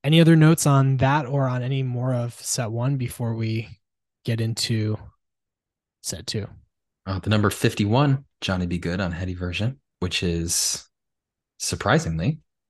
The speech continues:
Speaker 2: the highest, just strictly number, not, like, rate percentage or anything like that,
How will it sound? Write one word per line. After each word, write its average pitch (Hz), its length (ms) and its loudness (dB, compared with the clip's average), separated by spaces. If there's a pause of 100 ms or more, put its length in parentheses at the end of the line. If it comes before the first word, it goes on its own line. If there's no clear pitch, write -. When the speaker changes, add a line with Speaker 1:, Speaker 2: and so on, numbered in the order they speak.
(320)
Speaker 2:
the 82 120 -2
highest, 95 760 -2 (640)
just 98 200 0
strictly - 400 -2
number, 80 420 -2
not, 80 240 -6
like, 71 180 -8
rate 82 320 -4
percentage 80 460 -4
or 76 40 -4
anything 78 220 -8
like - 140 -8
that, 65 240 -4